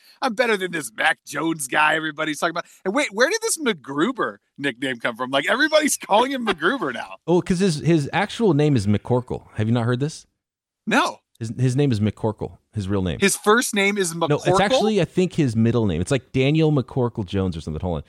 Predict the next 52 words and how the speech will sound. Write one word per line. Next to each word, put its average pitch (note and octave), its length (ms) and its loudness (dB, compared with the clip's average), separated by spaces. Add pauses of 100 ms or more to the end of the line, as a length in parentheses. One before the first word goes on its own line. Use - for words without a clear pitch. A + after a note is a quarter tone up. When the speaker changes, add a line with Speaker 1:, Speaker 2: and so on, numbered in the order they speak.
(220)
Speaker 2:
I C3 80 -2
know D#3+ 160 4
McCorkle D3+ 560 0
is G#2+ 80 -2
the G#2 80 0
word. G#2 240 2
It E2+ 60 -4
might A2 160 0
be G#2+ 100 0
middle F#2 260 0
name, D2 200 -6
but E2 180 -8
he's F2 180 -6
named F#2 200 0
after D#2+ 180 -6
it, C2 80 -8
so - 60 -8
it's - 160 -12
Mac. E2 400 -6 (100)
I D3 80 0
think G3+ 220 -2
it B2+ 80 2
should - 100 -6
be G#2 100 0
McRib F2 520 -2 (320)
myself. D2 260 -8
Speaker 1:
McRib's G3 460 0
perfect. G3 480 -4
Speaker 2:
Yeah. F#2+ 140 -6
Speaker 1:
Like, C3+ 120 -4
especially D#3+ 460 -2
with E3+ 160 -2
his C#3 220 -4
non-athletic C3+ 960 -2
body. C#3 340 -4
Like, D3 260 0
yeah, E3 240 -4
Speaker 2:
Exactly. - 360 -2
Speaker 1:
McRib F3 260 0
is B2 380 -8 (260)
on C#3 220 2
point. G#2+ 320 -10 (480)
Speaker 2:
Uh, G2 180 -4
McCorkle G#2 320 -2
Speaker 1:
Let's E3 140 0
try A#3 100 6
Speaker 2:
Jones. F#3 100 0
Speaker 1:
to F3+ 80 0
make C#3 100 0
that C#3+ 140 4
one C3+ 140 -4
stick. A#2 380 -4